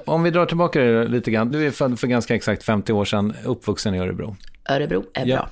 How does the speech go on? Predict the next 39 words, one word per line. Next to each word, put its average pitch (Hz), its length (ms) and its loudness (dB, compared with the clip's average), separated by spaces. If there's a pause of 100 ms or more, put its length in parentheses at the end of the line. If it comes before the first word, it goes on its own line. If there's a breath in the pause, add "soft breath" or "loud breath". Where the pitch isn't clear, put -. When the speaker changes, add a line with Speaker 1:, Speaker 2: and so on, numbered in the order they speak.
Speaker 1:
jag 123 120 0
vill 135 160 0
så - 180 -4
oerhört 143 560 2
gärna 104 260 2
att 90 80 -2
du 95 100 -2
ska 110 140 -4
vara 101 280 2
uppvuxen 104 600 -4
på 107 440 -2
Brickebacken. 101 680 -8 (160)
Speaker 2:
Nej, 226 720 0
jag 180 120 0
är 202 40 0
inte 220 260 -4
det, 156 60 -2 (120)
Speaker 1:
Nej, 180 80 -2
Speaker 2:
men 180 40 0
Speaker 1:
okej. 220 140 0
Speaker 2:
nära. 247 460 -2
Tegnvadsgatan. 233 720 -2 (180)
Speaker 1:
Ja. 120 160 -6 (420 loud breath)
Speaker 2:
Väster. - 520 -4 (460)
Eh, 185 160 2
väldigt 196 280 0
enkelt. 185 600 -4 (300)
Arbetarfamilj. 175 800 0 (340 soft breath)
Mamma, 185 280 -4
pappa. 180 440 -2 (120)
Mamma 190 340 2
är 190 80 2
från 160 240 -2
Strömstad, - 640 -2
så - 180 -6
egentligen 165 480 0
är 143 40 0
jag 123 100 0
uppvuxen - 560 -6